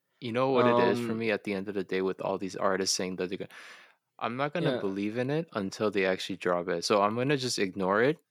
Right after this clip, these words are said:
Speaker 1: I'm, I'm just gonna, I'm just gonna
Speaker 2: <laughs>
Speaker 1: ignore what, everything that they say, and then until I see the actual album, I'm not gonna believe
Speaker 2: Yeah.
Speaker 1: anything that they say. I'm just gonna take it as a
Speaker 2: <laughs>
Speaker 1: rumor, or I, I'm gonna pretend that I
Speaker 2: Yeah.
Speaker 1: didn't hear anything, and I'm just gonna move on. And until it,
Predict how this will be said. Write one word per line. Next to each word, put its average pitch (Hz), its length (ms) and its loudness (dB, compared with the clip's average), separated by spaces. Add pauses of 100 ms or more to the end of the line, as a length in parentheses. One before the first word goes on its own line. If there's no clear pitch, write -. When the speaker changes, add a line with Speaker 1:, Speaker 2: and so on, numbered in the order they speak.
(160)
Speaker 1:
I'm, 110 200 0
I'm 117 220 0
just 120 180 0
gonna, 151 320 4
I'm 180 340 8
just 185 180 8
gonna - 120 6
Speaker 2:
<laughs> 175 100 4
Speaker 1:
ignore 110 340 2
what, 107 200 4
everything 113 380 0
that 110 160 -2
they 104 100 2
say, 120 300 4
and 101 120 2
then 98 140 0
until 127 240 0
I 117 140 4
see - 280 2
the 110 180 2
actual 104 360 2
album, 101 420 2
I'm 101 160 -2
not 107 160 0
gonna 113 160 0
believe 101 300 2
Speaker 2:
Yeah. 95 60 2
Speaker 1:
anything 95 340 -4
that 90 160 -10
they 92 100 -18
say. 92 220 -10
I'm 95 120 -6
just 101 200 -4
gonna 113 280 0 (300)
take 127 220 -2
it 127 80 -2
as 127 100 2
a - 160 2
Speaker 2:
<laughs> - 0 -
Speaker 1:
rumor, 117 420 0
or 101 200 4
I, 98 140 4
I'm 113 120 0
gonna 113 160 0
pretend 110 460 -4
that 104 100 4
I 110 60 4
Speaker 2:
Yeah. 117 140 4
Speaker 1:
didn't 110 160 2
hear 104 140 2
anything, 104 400 -2
and 110 100 -2
I'm 95 100 -2
just 98 240 -6
gonna 95 300 0 (220)
move 101 320 -4
on. 98 200 0
And 98 200 -2
until 107 300 -2
it, 107 220 2